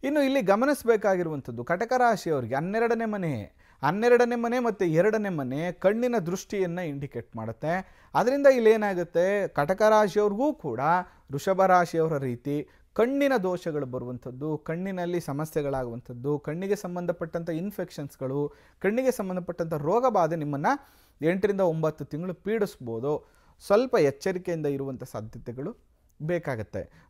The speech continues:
ಜೊತೆಗೆ ಆರನೇ ಮನೆಯಲ್ಲಿ ಶನಿ ಮತ್ತು ಕೇತುವಿನ ಸಂಬಂಧ ಅಷ್ಟೊಂದು ಒಳ್ಳೇದಲ್ಲ. ಏನಾಗ್ಬೋದು? ಅಲ್ಸರ್ ಆಗ್ಬೋದು, ಹೊಟ್ಟೆ ಉಬ್ರ ಆಗ್ಬೋದು,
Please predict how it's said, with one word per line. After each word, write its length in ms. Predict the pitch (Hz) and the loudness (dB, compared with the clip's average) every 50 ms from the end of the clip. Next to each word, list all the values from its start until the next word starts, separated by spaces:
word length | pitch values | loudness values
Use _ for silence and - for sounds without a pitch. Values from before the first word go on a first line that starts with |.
| - | -6
ಜೊತೆಗೆ 260 | 190 247 240 269 254 240 | -4 -2 0 4 4 4
ಆರನೇ 540 | 160 135 143 156 185 226 269 277 285 294 | 4 4 2 2 4 4 4 4 2 2
ಮನೆಯಲ್ಲಿ 460 | 285 269 262 254 247 247 240 240 240 208 | 2 2 2 2 4 4 4 2 2 0
ಶನಿ 280 | - 214 196 208 220 | 0 -2 -4 -4 -4
ಮತ್ತು 400 | 220 202 196 185 - 196 180 - | -4 -4 -6 -4 -4 -6 -6 -4
ಕೇತುವಿನ 460 | - 170 185 190 - 202 190 185 180 | -4 -4 -4 -4 -4 -4 -6 -4 -6
ಸಂಬಂಧ 440 | 175 - - 156 156 156 151 151 147 | -6 -8 -8 -8 -6 -6 -6 -4 -2
ಅಷ್ಟೊಂದು 760 | 147 143 143 139 - - 131 123 - - - 143 143 135 139 | 0 0 0 0 -2 -4 -8 -10 -12 -12 -10 -10 -6 -6 -6
ಒಳ್ಳೇದಲ್ಲ. 540 | 127 131 156 170 170 160 139 135 131 127 131 135 139 139 135 113 92 - _ _ _ _ - | -4 -2 -2 0 0 0 0 -2 -2 -2 0 0 0 0 0 -2 -4 -10 _ _ _ _ 2
ಏನಾಗ್ಬೋದು? 720 | 262 277 254 220 190 165 151 147 151 143 143 147 147 143 | 2 4 4 4 0 0 -2 -2 -2 0 0 0 0 0
ಅಲ್ಸರ್ 460 | - - - 131 139 151 - 147 131 | -2 -4 -4 -4 -4 -4 -4 -6 -4
ಆಗ್ಬೋದು, 500 | 123 117 101 101 101 104 104 117 123 127 - - _ _ _ _ _ - _ - | -4 -6 -6 -8 -10 -8 -6 -4 -4 -4 -6 -8 _ _ _ _ _ -20 _ 0
ಹೊಟ್ಟೆ 360 | 131 160 160 - - - 233 | 2 2 2 2 4 4 4
ಉಬ್ರ 320 | 214 165 143 123 127 131 | 4 4 0 -4 -4 -4
ಆಗ್ಬೋದು, 540 | 127 120 107 101 87 110 110 117 127 127 127 | -4 -4 -4 -6 -8 -8 -6 -4 -2 -2 -2